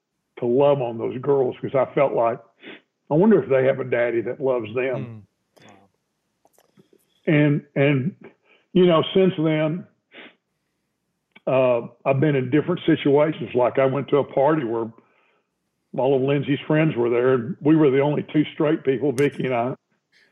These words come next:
Speaker 1: <clears throat> And we, we, you know, in a little bit, there was a little awkwardness, but we felt very comfortable because, you know, all of a sudden I saw all these young women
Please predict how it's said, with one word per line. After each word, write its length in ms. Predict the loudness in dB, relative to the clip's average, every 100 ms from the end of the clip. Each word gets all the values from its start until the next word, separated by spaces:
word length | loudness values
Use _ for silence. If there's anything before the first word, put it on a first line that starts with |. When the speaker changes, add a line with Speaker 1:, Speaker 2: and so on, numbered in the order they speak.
| _ _ -2
Speaker 1:
<clears throat> 340 | -2 -2 -10 -16 0
And 280 | 2 2 0 -12 -20 -20 _ _ _ _ _ 0
we, 280 | 2 2 2
we, 300 | 0 0 -2
you 100 | 0
know, 320 | 2 0 -4 -2
in 80 | 0
a 80 |
little 320 | 4 6 6 6
bit, 200 | 2 2
there 80 | 0
was 120 | 4
a 40 |
little 260 | 4 4 2
awkwardness, 540 | 0 -2 0 0 0 0
but 120 | 0
we 120 | 0 0
felt 240 | 0 -2 -4
very 200 | -2 -2
comfortable 520 | 0 0 -2 -2 -4 -4
because, 260 | -6 -2
you 60 | 0
know, 160 | 0 -4 -20 _
all 200 | 0 0
of 60 | 0
a 60 | 0
sudden 220 | 2 2
I 180 | 2 -2 0
saw 180 | 0 2
all 320 | 2 0 -2
these 220 | -6 -10 -12 -20 _ _ _ _ _ _ _ _ _ _ _ _
young 380 | -4 2 2 0
women 500 | -2 -4 -6 -12 -16